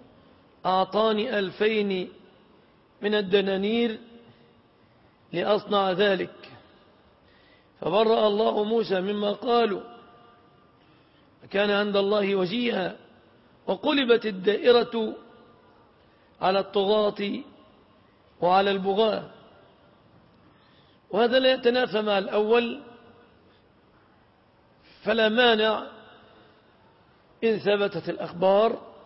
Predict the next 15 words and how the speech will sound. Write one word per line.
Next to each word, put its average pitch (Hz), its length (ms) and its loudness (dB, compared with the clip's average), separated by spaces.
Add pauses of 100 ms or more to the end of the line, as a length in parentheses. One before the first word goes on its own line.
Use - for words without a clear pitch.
(380)
قد 208 100 -6
علمتم 202 460 -2
أنه 202 280 -4
موقوف، 220 520 -2 (1160)
أن 196 200 0
تكون 214 540 0
حدثت 190 600 -4
لموسى 190 400 -2
عليه 190 300 0
السلام 196 600 0 (1040)
أكثر 196 380 0
من 208 240 -2
تبرئة 202 720 0 (1080)
في 220 280 -4
أكثر 202 540 0